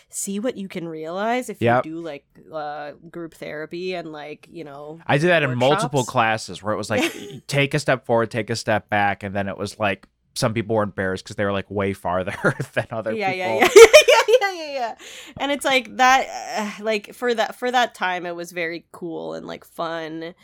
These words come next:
Speaker 1: Um, but I, I agree, like, there's this tone shift and it's like, did she, like, did Tina Fey, like, decide,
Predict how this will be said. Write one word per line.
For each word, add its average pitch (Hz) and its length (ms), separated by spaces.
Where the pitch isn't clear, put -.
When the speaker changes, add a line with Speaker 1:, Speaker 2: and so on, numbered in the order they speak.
Speaker 1:
Um, 165 680
but 285 100
I, 370 80
I 392 280
agree, 254 280
like, 254 180
there's 247 160
this 262 140
tone 240 260
shift 277 260
and 240 120
it's 214 120
like, 190 340
did 202 160
she, 226 680
like, 233 280
did 214 200
Tina 294 260
Fey, 220 340
like, 208 220
decide, 180 840